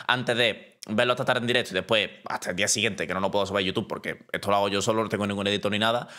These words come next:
pues digo, mira, lo grabo aquí ahora, os lo comento pa, pa mi gente de YouTube, que ya os enteréis,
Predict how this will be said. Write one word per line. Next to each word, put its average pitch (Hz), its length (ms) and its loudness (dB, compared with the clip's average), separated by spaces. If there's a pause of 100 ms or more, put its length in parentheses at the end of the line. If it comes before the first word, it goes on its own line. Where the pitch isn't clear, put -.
(120)
pues 110 100 4
digo, 107 220 2
mira, 98 300 2
lo 113 120 2
grabo 123 180 4
aquí 131 160 2
ahora, 139 440 4
os 107 100 4
lo 107 120 2
comento 110 320 0
pa, 110 340 4
pa 104 80 -4
mi 107 80 0
gente 113 240 -2
de 113 140 2
YouTube, 135 420 2 (540)
que 107 680 4
ya 117 80 4
os 139 60 4
enteréis, 127 640 0